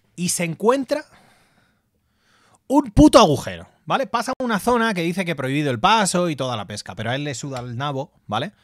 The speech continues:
Y él decide meterse. Y ve este puto agujero, ¿eh? Atentos, ¿eh? Un agujero, ¿no? Veis el viento y tal. O sea, mira, loco, <laughs> en serio, o sea, es que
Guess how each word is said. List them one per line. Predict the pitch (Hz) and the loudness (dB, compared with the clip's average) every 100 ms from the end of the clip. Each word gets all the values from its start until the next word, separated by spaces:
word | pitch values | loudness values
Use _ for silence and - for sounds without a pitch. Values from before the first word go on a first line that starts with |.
| _ _ _ _ - | _ _ _ _ -6
Y | 143 | -4
él | 226 | -2
decide | 190 214 165 | -2 -4 -6
meterse. | 95 92 - - _ _ _ _ _ _ | -8 -12 -12 -16 _ _ _ _ _ _
Y | - 135 | -12 -4
ve | 226 269 | -4 -4
este | - 170 | -6 -6
puto | 151 196 135 | -6 -6 -8
agujero, | 98 - 90 82 | -8 -12 -14 -16
¿eh? | - _ | -20 _
Atentos, | 107 107 139 110 - 165 | -6 -2 -2 -2 -6 -14
¿eh? | - _ _ _ _ _ - | -16 _ _ _ _ _ -8
Un | - - - - - - - - - - - - - - | -6 -6 -8 -6 -6 -6 -8 -10 -10 -10 -8 -6 -6 -6
agujero, | 90 82 - - | -8 -10 -10 -10
¿no? | - | -12
Veis | - 95 - | -12 -16 -20
el | |
viento | 82 127 175 | -20 -20 -18
y | 139 | -18
tal. | 156 | -20
O | - _ - | -20 _ -8
sea, | - 113 - _ - - - - - - - - - - - | -6 -6 -10 _ -20 -20 -20 -20 -20 -20 -20 -20 -20 -10 -2
mira, | 202 226 269 302 | 2 6 10 10
loco, | 254 277 302 320 _ | 10 6 4 2 _
<laughs> | - | -10
en | 185 | -8
serio, | - - 247 190 143 143 - | -8 -6 -6 -8 -12 -14 -10
o | |
sea, | 131 185 160 _ _ _ - 185 180 - | -8 -6 -6 _ _ _ -12 -10 -12 -12
es | 220 233 | -12 -12
que | 240 294 | -10 -12